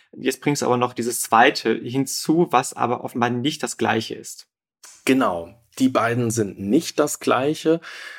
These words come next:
Speaker 2: Und das ist ganz wichtig zu verstehen, dass eben zum biologischen Geschlecht die Geschlechtsidentität hinzukommt. Also die Frage, ob und zu welchem Grad sich jemand als Mann oder Frau fühlt. Und, äh,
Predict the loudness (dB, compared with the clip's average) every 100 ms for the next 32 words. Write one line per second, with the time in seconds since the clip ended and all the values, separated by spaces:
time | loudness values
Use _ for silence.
0 | -20 _ _ -4 -2 -4 -4 -6 -2 -2
1 | -2 -6 -6 -2 -2 0 4 4 4 4
2 | 0 0 0 0 0 0 0 2 0 2
3 | 2 4 2 0 -6 -8 -4 0 0 -2
4 | -14 -20 -10 -4 0 0 0 -2 -2 -4
5 | -2 -2 -2 -8 -4 2 4 4 0 -12
6 | -8 -8 -6 -4 -4 -2 -4 -4 -2 -2
7 | 2 2 0 -8 -20 -14 -8 -6 -2 0
8 | 0 2 0 0 -2 -2 -4 -4 0 2
9 | 2 0 -6 -6 -2 0 0 0 0 2
10 | 2 0 -2 -4 -4 -4 0 0 0 0
11 | 0 0 -2 0 0 0 -6 -2 4 4
12 | 4 -2 -10 _ _ _ _ _ _ _
13 | 0 0 0 -4 -8 -8 -2 2 2